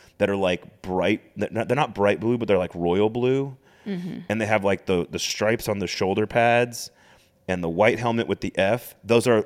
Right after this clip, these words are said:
Speaker 1: one of the best uniforms in the history of the S E C. So I can say that Florida has one of the best uniforms in the history of the S E C. They don't wear 'em very often.
Speaker 2: Everything is conditional with you.
Speaker 1: Unbelie-, they're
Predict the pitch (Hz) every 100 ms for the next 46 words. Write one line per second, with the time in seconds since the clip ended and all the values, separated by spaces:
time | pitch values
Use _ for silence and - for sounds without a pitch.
0 | - 98 101 120 123 104 101 110 120 -
1 | 113 107 113 101 95 - _ 104 101 92
2 | 98 - 87 73 - - - - - _
3 | _ _ _ _ _ _ _ - 104 92
4 | 92 107 131 - 143 107 92 95 - 104
5 | 101 95 92 98 87 - 87 - 90 82
6 | 82 82 78 80 - 71 58 - - -
7 | - _ _ _ _ _ - 101 123 123
8 | 127 127 120 98 87 87 85 _ - 220
9 | 262 254 220 190 - 196 165 160 - 160
10 | 170 - 165 117 127 120 107 104 127